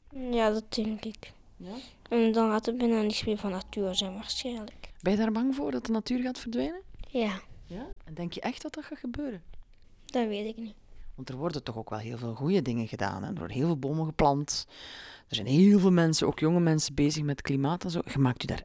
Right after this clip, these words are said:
Speaker 2: echt zorgen over, hè?
Speaker 1: Ja.
Speaker 2: Ja. Hoe komt het dat je daar zo bezorgd over bent?
Speaker 1: Omdat ik dan misschien geen dieren niet meer ga kunnen hebben.
Speaker 2: Dat is heel belangrijk voor jou, hè?
Speaker 1: Ja. Boeien!
Speaker 2: Welke vraag zou jij stellen aan een kind van tien?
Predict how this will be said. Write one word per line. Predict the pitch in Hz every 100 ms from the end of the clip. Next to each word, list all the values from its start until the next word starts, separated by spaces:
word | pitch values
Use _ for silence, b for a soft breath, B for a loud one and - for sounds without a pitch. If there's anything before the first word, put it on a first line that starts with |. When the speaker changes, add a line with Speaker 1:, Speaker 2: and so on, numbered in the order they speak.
| -
Speaker 2:
echt | - 156 -
zorgen | 170 170 160 160
over, | 135 131
hè? | 131 226 - - -
Speaker 1:
Ja. | 247 226 214 - -
Speaker 2:
Ja. | 160 - -
Hoe | - 165
komt | - 165 156
het | 196
dat | -
je | 196
daar | 190 185
zo | 175
bezorgd | 165 156 165 170 -
over | 233 247
bent? | 247 151 - - - B B -
Speaker 1:
Omdat | - 269
ik | 247
dan | 240 240
misschien | 240 - 226
geen | 214 - -
dieren | 226 226 233
niet | 233
meer | 240 240
ga | 240
kunnen | 269 262
hebben. | 254 269 339 - -
Speaker 2:
Dat | 180 160
is | 170
heel | 165 180
belangrijk | 170 180 165 -
voor | 156
jou, | 143
hè? | 190 - - - -
Speaker 1:
Ja. | - 233 214 - -
Boeien! | 508 698 679 622 571 571 640 - -
Speaker 2:
Welke | - 185 269 240
vraag | 180 226 262
zou | - 190
jij | 202 220
stellen | - 202 208 214
aan | 180
een | 170
kind | 160 170 170
van | 165 156
tien? | - 214